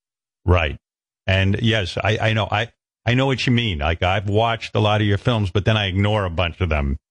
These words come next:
It's somehow you know by the titles which ones are gonna be really good, and then you know which ones are gonna be really boring. So,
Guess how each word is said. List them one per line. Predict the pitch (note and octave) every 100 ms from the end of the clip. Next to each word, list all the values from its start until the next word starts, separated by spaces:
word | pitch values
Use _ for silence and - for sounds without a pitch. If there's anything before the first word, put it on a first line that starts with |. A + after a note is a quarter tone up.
| -
It's | G#2+
somehow | C3+ B2 A#2+
you | A2+ G2
know | G2 G2+ F2+
by | D#2 E2
the | E2
titles | E2+ - G2 F2 D2+
which | F2 F2+ -
ones | F#2
are | E2+
gonna | D#2+
be | D2+
really | D2+ E2 F#2+ F#2+ E2+ D#2+
good, | D#2+ F2 D#2+ D2+
and | D2
then | D2+
you | D2+
know | D2+
which | D2+ D2+
ones | F2+ D2+
are |
gonna | D2+ D2
be | C#2+
really | D2+ E2+ D#2+ D2+ C#2+
boring. | C#2+ E2+ E2 E2 C#2+ C#2+
So, | - F2